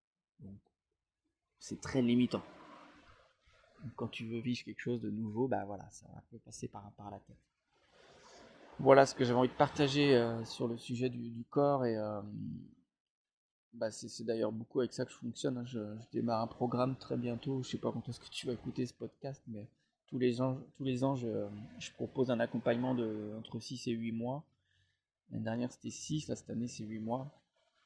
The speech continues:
où justement, on va travailler avec le corps et, euh, et les, les séances de coaching en parallèle. Ça s'appelle Sagesse et Liberté. Si tu veux des infos, tu re-, tu regardes sur mon site internet, euh, graines d'équilibre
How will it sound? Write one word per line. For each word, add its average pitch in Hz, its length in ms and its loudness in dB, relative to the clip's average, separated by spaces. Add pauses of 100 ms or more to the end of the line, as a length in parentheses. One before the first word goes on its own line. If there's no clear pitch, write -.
(140)
où 113 60 2
justement, 113 420 4
on 117 60 2
va 110 140 6
travailler 113 360 0
avec - 140 -4
le 107 60 -4
corps 120 280 -2
et, 104 120 -6
euh, - 1200 -16
et 107 80 -8
les, 113 160 -4
les 110 100 -2
séances 110 360 -6
de 113 80 -8
coaching 110 380 -6
en 110 60 -8
parallèle. 107 460 -10 (960)
Ça - 80 -16
s'appelle 117 260 2
Sagesse 123 480 4
et 120 60 4
Liberté. 117 500 2
Si - 80 -12
tu - 120 -10
veux 113 60 -2
des 113 140 -2
infos, 113 320 -6
tu 117 140 -12
re-, 104 180 -10
tu - 140 -18
regardes 110 260 -8
sur 107 140 -12
mon 107 160 -8
site - 220 -8
internet, 117 580 -4
euh, 113 100 -4
graines 117 300 -2
d'équilibre 120 520 -4